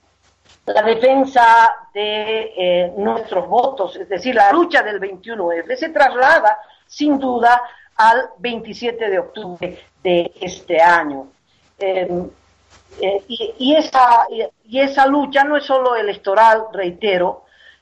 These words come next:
Eh, si no nos movilizamos en estos meses, si no nos organizamos en estos meses, claro, inevitablemente,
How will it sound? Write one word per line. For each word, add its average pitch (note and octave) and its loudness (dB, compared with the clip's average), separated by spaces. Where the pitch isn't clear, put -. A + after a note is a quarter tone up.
Eh, F3+ 0
si C4+ -4
no D#4+ 4
nos D4+ 2
movilizamos A3+ -4
en F#3+ -8
estos F3+ -10
meses, F3+ -6
si G#3+ -8
no D4+ 4
nos E4 2
organizamos G#3+ -2
en E3+ -6
estos A3 -4
meses, G#3 -6
claro, E4 0
inevitablemente, A3+ 0